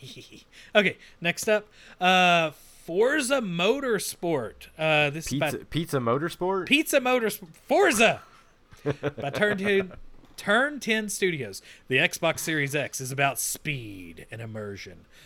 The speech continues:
Speaker 1: connecting players, players, I just said players, connecting players to the Forza universe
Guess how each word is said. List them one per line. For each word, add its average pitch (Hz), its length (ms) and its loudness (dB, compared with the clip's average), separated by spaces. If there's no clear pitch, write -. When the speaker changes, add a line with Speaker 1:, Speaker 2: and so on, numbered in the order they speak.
Speaker 1:
connecting 170 480 -2
players, 143 460 -2
players, 143 560 2
I 139 60 -6
just - 180 -8
said 135 160 -8
players, 113 520 -8
connecting 190 400 4
players 160 480 0
to 156 120 -8
the 151 120 -8
Forza 156 380 -2
universe 120 640 -12